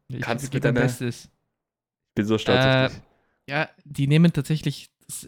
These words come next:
Speaker 1: Fun Fact, wir machen auch ein bisschen Fact heute, damit es auch einen Educational Purpose hat, diese ganze Geschichte hier. Ich hab wieder Violine gemacht, macht nichts.
Speaker 2: Bist du deppert, dass du hast wirklich, trink ein bisschen
Speaker 1: Ähm,
Speaker 2: Hustenbonbon.
Speaker 1: ja, ich hab
Speaker 2: Jetzt machen wir ein
Speaker 1: ich trinke
Speaker 2: bisschen
Speaker 1: ein Stück Cola, können Sie kurz, kurz sein?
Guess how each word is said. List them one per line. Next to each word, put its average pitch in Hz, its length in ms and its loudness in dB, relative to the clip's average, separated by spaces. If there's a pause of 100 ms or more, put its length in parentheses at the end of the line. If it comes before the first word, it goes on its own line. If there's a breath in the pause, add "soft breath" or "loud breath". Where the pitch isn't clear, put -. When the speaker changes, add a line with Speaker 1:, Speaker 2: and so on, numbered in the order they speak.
Speaker 1:
Fun 143 160 -4
Fact, - 400 -6
wir 120 60 -4
machen 117 160 2
auch 120 140 2
ein - 60 -10
bisschen - 260 -6
Fact - 260 -8
heute, 107 160 -4
damit 113 220 -4
es - 80 -12
auch 117 80 -6
einen 120 260 -4
Educational 117 640 -4
Purpose - 360 -8
hat, - 160 -14
diese 113 120 -12
ganze 131 260 -8
Geschichte 123 400 -8
hier. 123 200 -4
Ich 131 80 -8
hab 117 100 -12
wieder 120 120 -6
Violine 117 320 -2
gemacht, 120 300 -6
macht 120 140 -8
nichts. - 280 -8
Speaker 2:
Bist 123 120 -6
du - 40 -10
deppert, 110 380 2
dass 104 140 -8
du 120 80 -2
hast 107 160 -4
wirklich, 117 280 -4 (120)
trink 160 160 0
ein 135 80 4
bisschen 196 180 4 (100)
Speaker 1:
Ähm, 160 60 2
Speaker 2:
Hustenbonbon. 120 840 2
Speaker 1:
ja, 139 140 -8
ich 147 120 -10
hab 160 80 -6
Speaker 2:
Jetzt 160 80 -6
machen 156 140 2
wir 165 60 4
ein - 20 6
Speaker 1:
ich 151 60 -2
trinke 175 120 4
Speaker 2:
bisschen 160 180 8
Speaker 1:
ein - 60 -10
Stück - 180 0
Cola, 143 280 4
können 151 120 0
Sie 151 100 -6
kurz, 147 220 -8
kurz - 240 -8
sein? 202 180 -14